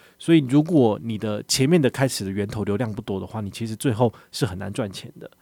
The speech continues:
好，不论是企业体还是个人的部分，所以很多人都会想办法增加自己的这个流量，或者是他这个源头的部分。所以像 YouTube 的这个百万订阅就很重要了，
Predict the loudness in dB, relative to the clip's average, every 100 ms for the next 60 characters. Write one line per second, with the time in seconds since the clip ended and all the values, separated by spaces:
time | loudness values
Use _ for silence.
0 | _ -6 0 0 0 -2 0 0 0 -2
1 | -4 -4 -2 -2 -4 -16 -16 -16 -14 -16
2 | -18 -16 0 0 2 2 6 6 6 2
3 | 0 0 0 -2 -6 -4 -4 -4 -10 -12
4 | _ _ 0 2 4 4 2 -2 -12 -12
5 | -14 -16 -18 -18 -14 -12 -12 -6 -4 -2
6 | -2 -4 -8 -8 -8 -6 -6 -4 -4 -2
7 | -4 -4 -6 -8 -10 -12 -12 -14 _ _
8 | 0 2 2 2 -2 -6 _ _ _ _
9 | 2 4 4 2 0 0 0 0 2 2
10 | 0 -2 -2 -4 -8 -14 -14 -12 -14 -16